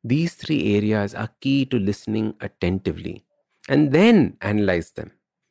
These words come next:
Only after doing this should you respond. Spend time observing interviews of Osho.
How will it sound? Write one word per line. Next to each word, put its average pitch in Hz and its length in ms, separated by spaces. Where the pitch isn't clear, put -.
Only 190 240
after 202 220
doing 156 400
this 135 320
should 113 220
you 110 80
respond. - 540
Spend 226 460
time 147 360
observing 120 600
interviews 127 560
of 131 300
Osho. 110 460